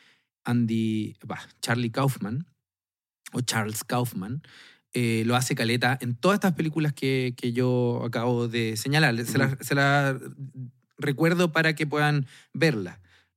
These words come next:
Speaker 1: Eh, Quiere ser John Malkovich, eh, Adaptation o El ladrón de orquídeas, eh, Eterno resplandor de una mente sin recuerdo, eh, Anomaliza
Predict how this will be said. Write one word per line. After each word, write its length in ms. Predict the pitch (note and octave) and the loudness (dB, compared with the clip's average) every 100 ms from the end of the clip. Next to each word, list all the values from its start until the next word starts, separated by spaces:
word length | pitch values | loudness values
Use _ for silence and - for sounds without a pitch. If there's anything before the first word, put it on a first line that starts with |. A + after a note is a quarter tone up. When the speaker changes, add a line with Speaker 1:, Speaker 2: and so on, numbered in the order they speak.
| - | -6
Speaker 1:
Eh, 220 | A2 G#2+ | -4 -2
Quiere 180 | C3 B2 | -2 0
ser 160 | B2 A2+ | -2 0
John 140 | B2 | 0
Malkovich, 840 | C#3 G#3 G3+ F#3 F#3+ F#3+ - - _ | 2 0 0 -2 -2 -4 -8 -8 _
eh, 300 | - B2 A#2+ A#2+ | -6 -2 -2 -2
Adaptation 840 | A#2 A2+ - D#3 D3+ D3+ D3 C#3+ | -2 -2 -2 -2 -2 -4 -2 -2
o 240 | B2+ B2+ A#2+ | -2 0 0
El 680 | A#2 A2+ A2+ A2+ G#2+ G#2 G#2 | -2 -2 -4 -4 -6 -6 -6
ladrón 280 | G#2+ A#2+ | -4 0
de 80 | C3 | 0
orquídeas, 640 | A#2+ - G#3+ F#3 F3+ F#3+ - - - _ _ | -2 -4 0 2 0 -4 -14 -20 -20 _ _
eh, 260 | A#2+ A#2+ A#2 | -4 -2 -2
Eterno 260 | B2+ C#3 | 0 0
resplandor 520 | C3+ C3 B2+ B2+ C3+ B2 | 0 -2 -2 -2 -2 -4
de 100 | B2 | -4
una 160 | B2 | -2
mente 220 | A#2+ B2 | -4 -4
sin 160 | B2+ A#2+ | -6 -6
recuerdo, 600 | C#3+ C3+ G#3 F#3+ E3 G#3+ - _ _ _ _ _ | -6 -2 -2 -2 -4 -6 -10 _ _ _ _ _
eh, 1120 | B2+ B2 A#2 A#2 A2+ A2+ A2+ A2 A2 A2 G#2+ _ | -2 0 0 0 -2 -2 -2 -2 -4 -6 -8 _
Anomaliza 760 | C3 B2+ B2 D3+ G3+ - F#3+ | 0 2 2 2 2 0 0